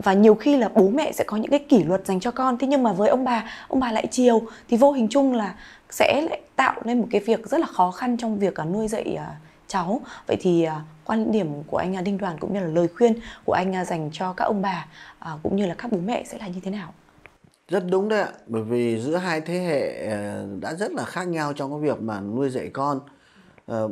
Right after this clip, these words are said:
Speaker 2: ông bà thì luôn luôn nói là nói trẻ con nó biết gì. Thế nhưng mà bố mẹ thì nói là "Uốn cây thì phải uốn từ non, ba tuổi mà không đưa vào nền nếp thì sau này không thể uốn tiếp được nữa."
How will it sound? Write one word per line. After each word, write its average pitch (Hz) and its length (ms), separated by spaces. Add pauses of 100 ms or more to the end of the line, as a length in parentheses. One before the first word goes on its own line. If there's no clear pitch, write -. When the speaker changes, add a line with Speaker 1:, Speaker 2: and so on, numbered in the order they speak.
Speaker 2:
ông 165 180
bà 127 200
thì 107 100
luôn 160 240
luôn 160 220
nói 156 220
là 131 120
nói 147 160
trẻ 139 180
con 143 180
nó 147 60
biết 170 200
gì. 117 100 (1300)
Thế 151 60
nhưng 160 160
mà 127 80
bố 120 160
mẹ 151 280
thì 117 80
nói 117 160
là 151 160
"Uốn 170 260
cây 156 200
thì 127 60
phải 104 80
uốn 139 200
từ 131 100
non, 139 300
ba 175 280
tuổi 98 200
mà 101 100
không 147 160
đưa 151 120
vào 117 140
nền 104 280
nếp 175 180
thì 107 100
sau 135 240
này 110 220
không 165 200
thể 98 360 (380)
uốn 170 240
tiếp 196 200
được 98 160
nữa." 113 260